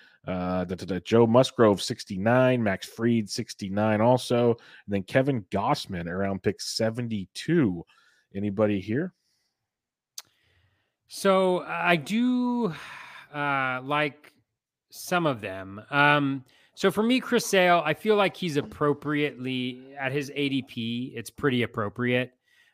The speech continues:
Speaker 2: Um, the thing for Sale, for me, that is, that is challenging, you know, obviously he's coming off of his injury, uh, last year. He was okay during the regular season, you know, in the short period of time that he pitched.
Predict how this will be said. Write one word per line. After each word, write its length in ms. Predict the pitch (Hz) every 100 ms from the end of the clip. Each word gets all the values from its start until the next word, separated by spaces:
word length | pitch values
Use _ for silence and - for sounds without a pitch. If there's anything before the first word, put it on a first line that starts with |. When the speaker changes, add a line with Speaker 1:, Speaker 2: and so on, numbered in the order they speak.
| -
Speaker 2:
Um, 580 | 135 131 131 127 127 - _
the 140 | 135
thing 340 | 143 - 233 240
for 180 | - 208
Sale, 800 | - 165 156 160 160 160 160 - - - _
for 140 | 139
me, 600 | 131 135 143 147 147 147 - _ -
that 180 | 123 120
is, 240 | 117 113 117
that 140 | 127 120
is 160 | 113
challenging, 960 | - - 123 127 131 123 135 131 131 127 _ _ _ _ _
you 80 | 131
know, 100 | 123
obviously 500 | 131 160 175 156 180
he's 180 | 147 135
coming 260 | 165 156
off 180 | 147 139
of 100 | 135
his 180 | 120 120
injury, 680 | 110 113 104 101 98 95 98 _ 110
uh, 160 | 104
last 420 | 113 107 101 -
year. 160 | 113 107
He 140 | 107
was 160 | 139 135
okay 400 | 156 190 - 190
during 280 | 160 160 147
the 100 | 131
regular 420 | 123 123 123 113
season, 680 | 113 - 123 117 147 151 156 _ _ _ _
you 80 | 123
know, 100 | 123
in 100 | 117
the 80 | 117
short 260 | - 131
period 240 | - 135 123
of 40 |
time 220 | 120 117
that 100 | 110
he 80 | 104
pitched. 560 | - 131 120 113 -